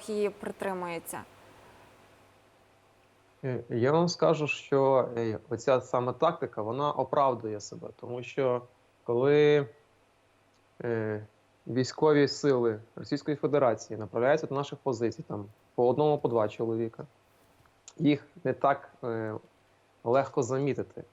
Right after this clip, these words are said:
Speaker 2: Коли вони вже знаходять якийсь бліндаж, де вони починають закріплятися і чекають наступну підмогу, то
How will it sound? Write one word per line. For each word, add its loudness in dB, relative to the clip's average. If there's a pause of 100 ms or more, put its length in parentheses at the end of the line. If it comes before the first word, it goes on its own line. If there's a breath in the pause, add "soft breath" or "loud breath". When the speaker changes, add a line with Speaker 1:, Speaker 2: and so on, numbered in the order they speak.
(240)
Speaker 2:
Коли 2
вони 2
вже -2
знаходять 2
якийсь -4
бліндаж, 0 (1000)
де 0
вони 0
починають -4
закріплятися 0
і -2
чекають 0
наступну -8
підмогу, -2
то 0